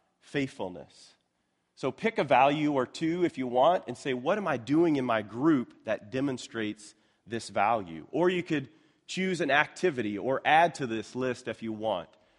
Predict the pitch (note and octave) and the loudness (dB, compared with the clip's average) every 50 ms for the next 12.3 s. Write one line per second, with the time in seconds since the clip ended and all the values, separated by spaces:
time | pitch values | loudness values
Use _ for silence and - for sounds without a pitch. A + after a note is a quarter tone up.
0 | _ _ _ - - D#3+ C#3 C#3+ D3 C#3 B2+ - - A#2 G2 F2+ E2+ D#2+ - - | _ _ _ -4 -2 0 0 0 0 -4 -6 -8 -8 -6 -6 -6 -6 -8 -10 -10
1 | - D3 F3 G#3 G3+ F#3+ F3 - _ _ _ _ _ - - G#3+ A#3+ A3 F#3 D#3 | -4 -2 0 0 0 0 -2 -8 _ _ _ _ _ -12 -6 -4 -2 0 0 0
2 | C#3 C3 D3+ E3+ F#3 G3 E3+ C#3 C#3+ E3+ E3 D#3+ - - D3+ C#3 C3 C#3 C3 A#2+ | 0 0 -2 -2 -4 -4 -6 -6 -6 -6 -6 -6 -2 0 2 2 2 0 -4 -6
3 | - - A2 F#2+ E2+ E2 E2+ - - C#3 D3 D3 C#3+ C#3 - _ _ _ _ _ | -8 -8 -6 -6 -6 -6 -8 -6 -4 -2 -2 0 -2 -4 -6 _ _ _ _ _
4 | _ _ - C3+ C3+ C#3+ F3 F#3+ G3+ G3+ D#3 C#3+ C#3+ B2 A2 F#2+ D#3+ G3+ A#3 C#4 | _ _ -8 -6 -2 0 0 0 0 0 0 -2 -2 -4 -6 -6 -4 -2 -2 -2
5 | - - - C3 A2+ A2 A2 G2 - - A#2+ A2+ A2 A2 - - C3+ C#3+ C#3+ B2+ | -2 0 2 2 2 2 0 -4 -6 -6 -6 -4 -4 -4 -4 -2 -2 -2 0 0
6 | G#2+ G#2+ G#2 G2+ G2+ A#2 D#3 G#3 G#3 D3+ B2 B2 - - _ _ _ _ _ _ | 0 -2 -2 -4 -8 -8 -4 -2 0 0 0 -2 -6 -12 _ _ _ _ _ _
7 | _ _ _ _ - B2 D3+ E3+ E3+ C3+ D#3 D#3+ C#3+ - - - - - _ _ | _ _ _ _ -6 -2 0 0 0 0 0 -2 -2 -4 -6 -12 -20 -20 _ _
8 | _ _ _ - C3 D#3 E3+ D3+ A#2+ D3 E3+ F#3 G3 F#3+ F#3 F3+ - - B2+ A#2 | _ _ _ -8 -6 -4 -4 -4 -4 -4 -2 0 2 2 2 2 2 0 2 2
9 | C3+ B2+ E3 F#3 F#3+ E3 C3+ A2+ A2 G#2 A2 G#2 G2 F#2+ F#2 F2+ F#2 G2+ F#2 D#2+ | 4 6 6 6 4 4 2 -2 -2 -2 -2 -2 -2 -2 -4 -4 -4 -2 -2 -2
10 | C2 B1+ C#2+ F2 - _ _ _ _ _ _ _ _ _ _ _ _ _ _ _ | -2 -6 -10 -16 -20 _ _ _ _ _ _ _ _ _ _ _ _ _ _ _
11 | _ _ _ _ _ _ _ _ _ _ _ _ _ _ _ _ _ - - C#3 | _ _ _ _ _ _ _ _ _ _ _ _ _ _ _ _ _ -8 -2 0
12 | C3 A#2+ A#2+ A#2 - | 2 2 2 0 -2